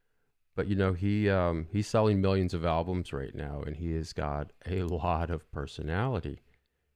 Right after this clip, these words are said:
And, um, you know, and, and so I think it's, it's, it's being able to look at somebody like that and say, you know, "Here is this individual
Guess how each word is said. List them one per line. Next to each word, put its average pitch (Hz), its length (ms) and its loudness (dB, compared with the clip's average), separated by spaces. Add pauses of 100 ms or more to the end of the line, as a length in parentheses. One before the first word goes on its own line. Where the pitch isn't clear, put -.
(260)
And, 92 360 0
um, 85 440 0 (800)
you 131 100 4
know, 123 240 6
and, 117 200 0
and 117 160 0
so 135 200 2
I 120 120 4
think 143 260 0
it's, - 220 -4
it's, - 220 -8 (200)
it's - 180 -6
being 107 200 4
able 101 200 2
to 87 60 0
look 82 220 -2
at 107 80 -6
somebody 87 360 -2
like 76 280 -4
that 78 260 -4
and 80 180 -4
say, 73 600 -4
you 85 100 -4
know, 80 100 -2
"Here 101 320 0
is 135 140 -2
this - 260 -6
individual 82 1120 -2